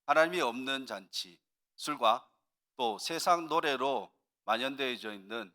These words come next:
그러한 잔치, 이 두 가지로 볼 수가 있죠. 오늘 말씀에서는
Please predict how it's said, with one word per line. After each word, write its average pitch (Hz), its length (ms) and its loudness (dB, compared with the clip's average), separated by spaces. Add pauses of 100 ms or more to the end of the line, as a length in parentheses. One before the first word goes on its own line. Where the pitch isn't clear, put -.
그러한 131 520 0
잔치, 101 560 -8 (380)
이 147 100 -4
두 - 160 -4
가지로 147 360 4
볼 113 180 -8
수가 98 200 -6
있죠. 85 280 -18 (880)
오늘 202 280 6
말씀에서는 147 1300 4